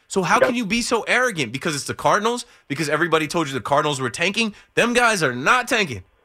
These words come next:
Speaker 1: They wanna
Speaker 2: Not at
Speaker 1: win.
Speaker 2: all.
Speaker 1: They're playing hard.
Speaker 2: Yep, absolutely. And, and like you said, the, the arrogance of it. It's like everybody's hurt. Everybody's got injuries. You still gotta go out there and play the game.
Speaker 1: Right, and so know that you're weakened. The biggest thing for the Dallas Cowboys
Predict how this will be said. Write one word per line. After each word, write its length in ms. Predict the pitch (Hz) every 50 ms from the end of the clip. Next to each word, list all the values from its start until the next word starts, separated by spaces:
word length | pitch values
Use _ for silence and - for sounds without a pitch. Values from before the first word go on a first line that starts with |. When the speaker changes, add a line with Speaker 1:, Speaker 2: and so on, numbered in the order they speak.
| _
Speaker 1:
They 140 | - 175 233
wanna 140 | 247 233 226
Speaker 2:
Not 80 | 233 -
at 60 | 220
Speaker 1:
win. 140 | - - -
Speaker 2:
all. 160 | 104 76 69
Speaker 1:
They're 140 | 160 202 202
playing 320 | - - 208 196 170 147
hard. 320 | 165 190 180 139 98 92 _ _ _ _ _ _ _ _ _ _ - - - _ _ _ _ _ _ _ _ _ _ -
Speaker 2:
Yep, 260 | - 95 120 147 156 - - -
absolutely. 680 | 95 110 127 - - - 131 127 123 120 95 90 87 90
And, 180 | 95 95 92
and 240 | 67 - 98 101 101
like 140 | 107 104 107
you 100 | 107 107 -
said, 180 | - 92 80 80
the, 220 | 87 87 64 76 85
the 100 | 95 101 - -
arrogance 480 | 95 92 92 90 80 71 80 82 78 - -
of 160 | 85 80 76
it. 160 | 80 78 - _ _ _ - -
It's 180 | - 107 - -
like 160 | 127 117 - -
everybody's 420 | 156 160 175 147 117 104 95 90 -
hurt. 140 | - 98 - -
Everybody's 420 | 127 160 185 156 120 107 92 101
got 160 | 104 95 92
injuries. 420 | 92 92 95 101 110 110 120 127 -
You 120 | - 131 131 -
still 140 | - 156 147
gotta 160 | 151 143 143
go 100 | 143 139
out 120 | 139 139
there 120 | - 139 135
and 80 | 135
play 160 | - 143 131 127
the 80 | 120
game. 220 | 107 - - 73 - _ _ _ _ _ _ _ _ _ _ _ _ _ _ _ _ _ - -
Speaker 1:
Right, 220 | 202 247 233 196 -
and 140 | 165 170 -
so 200 | - 196 185 160
know 320 | 151 143 151 180 226 254 208
that 360 | 233 214 175 151 - 147 131
you're 420 | 156 180 185 175 165 156 151 - - 117
weakened. 460 | 151 214 240 - - 135 107 101 - _ -
The 80 | 160 151
biggest 480 | 131 - 247 262 233 277 247 - -
thing 260 | - 208 196 190 190
for 140 | 165 - 180
the 80 | 160 160
Dallas 360 | 135 156 151 156 156 151 -
Cowboys 580 | - 151 131 131 117 117 120 117 117 110 -